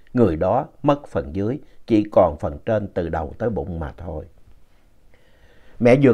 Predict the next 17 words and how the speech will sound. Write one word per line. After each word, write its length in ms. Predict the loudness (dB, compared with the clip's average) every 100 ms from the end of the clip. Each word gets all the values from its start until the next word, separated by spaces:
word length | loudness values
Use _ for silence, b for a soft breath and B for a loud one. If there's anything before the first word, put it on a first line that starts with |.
| 6
kể 160 | 2
đến 220 | 2 0 2
đây 260 | 2 2 -2
thì 260 | -4 -4 -8 _ _ _ 0
da 260 | 4 4
gà 260 | 2 -2 -4
da 240 | 0 0
vịt 240 | 0 -4 -8 _ _ _ _ _ _ _ _ _ 0
của 180 | 2
mẹ 340 | 4 2 0 -4 -2 0
cũng 240 | 0 0
nổi 240 | -2 -4
lên 240 | -2 -4 -4
hết. 260 | -10 -12 -14 _ -20 -20 -20 _ _ b b b 2
Mẹ 240 | 4 6
nói 180 | 4 4
giờ 240 | 6 4